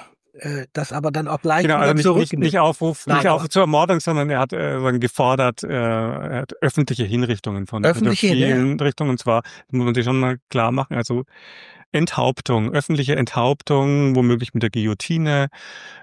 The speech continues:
Speaker 2: ähm, und im Fernsehen übertragen und für z-,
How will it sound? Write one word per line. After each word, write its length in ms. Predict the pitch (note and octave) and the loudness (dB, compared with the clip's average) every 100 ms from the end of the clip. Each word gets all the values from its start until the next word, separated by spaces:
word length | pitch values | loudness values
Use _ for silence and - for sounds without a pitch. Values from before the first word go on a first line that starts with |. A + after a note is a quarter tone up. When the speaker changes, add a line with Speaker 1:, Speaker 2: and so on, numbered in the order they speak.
| _ - | _ 0
Speaker 2:
ähm, 1040 | B2 A#2+ A#2+ A#2 A#2 A#2 A#2 A#2+ A#2+ - - - | 2 4 2 2 2 2 0 0 -2 -4 -10 -4
und 500 | D3+ A#2+ - - G4+ A4+ | -2 -2 -4 -12 -10 -4
im 160 | C4+ C3 | -2 0
Fernsehen 340 | C3+ B2 C3 | 0 0 0
übertragen 800 | A#2+ A#2+ - A2 G2+ G#2 G2+ G2+ | 2 0 -2 0 0 0 -2 -6
und 200 | A#2 G#2 | -6 -10
für 840 | - - - - - - - C#3 - | -12 -20 -20 -20 -20 -8 0 0 0
z-, 180 | - | -6